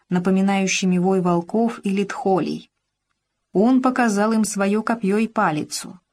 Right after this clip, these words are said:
«Уламры захватят охотничьи земли людей огня!» — крикнул он. Хриплый голос Ушер — присоединился к громовому голосу Уламра. «Люди Тхоли истребили моих сестер и братьев.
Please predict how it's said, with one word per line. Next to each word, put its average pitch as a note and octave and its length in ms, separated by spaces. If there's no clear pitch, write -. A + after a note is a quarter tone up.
«Уламры G3 600
захватят G#3 720
охотничьи G3 720
земли F#3 380
людей F3+ 360
огня!» — E3+ 400
крикнул E3 480
он. D#3+ 280
Хриплый F#3 560
голос F3 460
Ушер — G#3+ 440
присоединился F#3 920
к F3 60
громовому F3+ 600
голосу E3+ 440
Уламра. E3 640
«Люди G#3+ 400
Тхоли G#3+ 640
истребили G3+ 640
моих G#3+ 320
сестер G#3+ 420
и G3+ 40
братьев. F#3+ 600